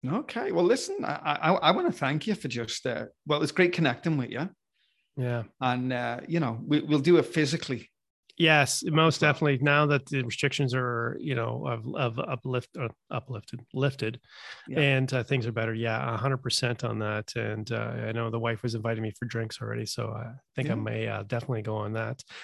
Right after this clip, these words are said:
Speaker 2: But I always said to her, "Because your wife is such an amazing baker," I said, "If she's got that beautiful bread that she makes, yeah, that's." But, um, John, that being said, if people are looking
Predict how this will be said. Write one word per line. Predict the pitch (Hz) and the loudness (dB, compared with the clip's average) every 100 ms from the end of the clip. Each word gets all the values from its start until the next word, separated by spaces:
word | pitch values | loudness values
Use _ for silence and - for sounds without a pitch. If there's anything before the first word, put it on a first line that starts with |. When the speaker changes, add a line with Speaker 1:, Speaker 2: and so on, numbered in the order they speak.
| - _ | -18 _
Speaker 2:
But | 175 156 143 - | 8 8 6 2
I | 139 143 | 4 6
always | 139 135 | 6 6
said | 135 | 4
to | 127 | 4
her, | 120 120 | 2 0
"Because | 127 139 131 127 | 0 2 2 2
your | |
wife | 117 113 - | 0 -2 -2
is | |
such | 131 - | -2 -2
an | 117 | -2
amazing | 110 104 107 | -4 -4 -4
baker," | 113 107 - 127 | -4 -6 -4 -4
I | |
said, | 120 127 - - - - 156 | -2 -4 -4 -14 -18 -4 0
"If | 143 | 4
she's | 160 | 6
got | 143 175 | 6 6
that | 156 135 | 4 4
beautiful | 135 147 139 113 - | 4 4 2 -2 -6
bread | 147 123 123 143 | -4 2 4 4
that | 139 | 2
she | 165 | 4
makes, | 151 160 196 - - _ _ _ _ - | 4 4 2 -4 -12 _ _ _ _ 0
yeah, | 131 110 - - | 2 2 -4 2
that's." | 139 135 - - _ _ | 4 2 -6 -12 _ _
But, | 143 160 156 - | 4 6 6 4
um, | 180 151 147 - | 6 6 6 6
John, | 185 190 | 8 10
that | 190 226 | 8 8
being | 208 - | 8 8
said, | 175 170 | 6 6
if | 180 - | 4 4
people | - 254 269 - | 2 4 4 6
are | 170 160 | 8 8
looking | 160 151 160 175 | 8 4 6 6